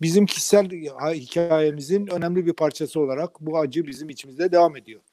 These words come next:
Yani bundan kurtulmanın mümkün olmadığını düşünüyorum. Bu işin bir, bir boyutu. İkinci boyutu ise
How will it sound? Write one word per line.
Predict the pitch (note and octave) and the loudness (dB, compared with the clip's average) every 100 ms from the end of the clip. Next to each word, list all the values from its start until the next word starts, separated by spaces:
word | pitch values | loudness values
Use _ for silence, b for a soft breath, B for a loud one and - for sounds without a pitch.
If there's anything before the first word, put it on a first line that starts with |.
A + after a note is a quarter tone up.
| _ _ - | _ _ -12
Yani | C#3+ C#3+ | -8 -6
bundan | D3+ D#3 D#3+ | 0 2 2
kurtulmanın | D#3 D#3 E3 D3+ D3+ E3 | 0 -2 -2 0 -2 -2
mümkün | D#3 D3+ E3+ | -4 -4 0
olmadığını | D#3+ D#3 C#3+ C3+ C#3+ D#3+ | 2 2 2 0 -2 -4
düşünüyorum. | D3+ E3 D#3 B2+ A2+ | -4 0 4 2 0
Bu | B2 C#3+ | -14 -12
işin | C3 D#3+ D3+ | -10 -10 -2
bir, | D#3 - _ b b b _ | -2 -2 _ b b b _
bir | B2+ D#3+ | 2 4
boyutu. | C#3+ A#2+ A2 A#2+ A2 _ _ _ - | 6 4 0 -6 -8 _ _ _ -6
İkinci | D3 F3+ F3+ F#3+ | 2 4 6 6
boyutu | F3+ D#3+ F#3+ | 6 4 2
ise | F3+ D#3 F#3 G3+ | 2 2 2 2